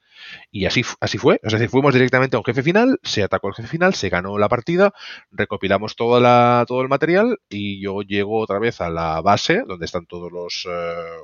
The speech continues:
compañeros, a, pues, todo el equipo, a añadírmelo al personaje y, y ya está, y mejorar lo que se tenga que mejorar. Eh, el juego me da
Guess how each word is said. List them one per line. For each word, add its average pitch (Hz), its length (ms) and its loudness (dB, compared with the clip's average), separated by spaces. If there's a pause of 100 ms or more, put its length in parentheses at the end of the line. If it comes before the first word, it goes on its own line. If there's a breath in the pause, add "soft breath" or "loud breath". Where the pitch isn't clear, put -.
(140)
compañeros, 127 600 0 (440 loud breath)
a, 92 420 6 (100)
pues, 95 220 -4
todo 98 200 -6
el 95 40 0
equipo, 117 580 0
a 90 80 -2
añadírmelo 95 760 0
al 90 380 2
personaje 175 720 2
y, 92 520 -2
y 87 160 -12
ya 67 80 -10
está, 139 380 -4
y 92 140 -12
mejorar 82 380 -6
lo 87 100 -14
que 87 120 -10
se 85 200 -6
tenga 85 200 -8
que 80 100 -14
mejorar. - 360 -16 (640 loud breath)
Eh, 123 840 6
el 120 160 0
juego 156 260 -2
me 175 80 4
da 156 180 4